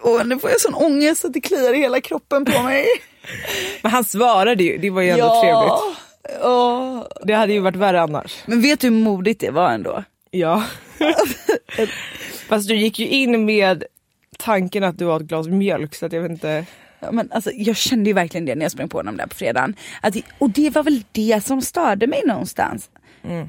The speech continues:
Speaker 1: Att jag, så här
Speaker 2: Du är inget jävla glas mjölk.
Speaker 1: Nej, men grejen är ju att man
Speaker 2: Du är champagne.
Speaker 1: Aha, åh. <laughs> Men,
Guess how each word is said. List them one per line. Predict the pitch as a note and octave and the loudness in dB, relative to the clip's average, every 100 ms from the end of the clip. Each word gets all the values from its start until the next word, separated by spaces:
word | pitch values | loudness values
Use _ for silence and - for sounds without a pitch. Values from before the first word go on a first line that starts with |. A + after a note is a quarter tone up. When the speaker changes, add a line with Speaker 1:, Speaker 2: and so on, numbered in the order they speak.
| - | -2
Speaker 1:
Att | B3+ A#3 | -2 -2
jag, | A3 A#3+ G#3+ G#3 - G#3+ | 0 2 4 2 0 -2
så | - | 0
här | G#3+ G#3 - - C4 _ | 2 2 -2 -8 -20 _
Speaker 2:
Du | G3 G#3 | -8 -8
är | A3+ | -6
inget | F#3 D#3+ | -8 -6
jävla | F3 D#3+ D3+ | -6 -6 -6
glas | - D3+ | -8 -12
mjölk. | - - - - - | -12 -16 -20 -20 -14
Speaker 1:
Nej, | - A3 A3+ - - - _ - | 0 2 2 0 -6 -20 _ -2
men | B3 A#3 - _ _ _ | 0 0 -6 _ _ _
grejen | - A3 B3+ C#4 | -8 -2 0 2
är | A#3+ A3 | 2 2
ju | |
att | G#3 | 0
man | G#3 G#3 G3+ - | 0 -2 -2 -6
Speaker 2:
Du | F#3+ | -4
är | F#3+ | -4
champagne. | - E3 - D#3+ - E3 - - | -4 -10 -12 -14 -14 -18 -16 -2
Speaker 1:
Aha, | B3 C4+ - | 0 0 -2
åh. | D4 C4+ F4 D#4+ | -2 0 -2 -6
<laughs> | - - - G4 F#4 - _ - G4+ F4 D#4+ - - - | -14 -16 -10 -8 -10 -14 _ -10 -2 -2 -2 -4 -10 -6
Men, | A3 A#3 A3+ | 0 0 0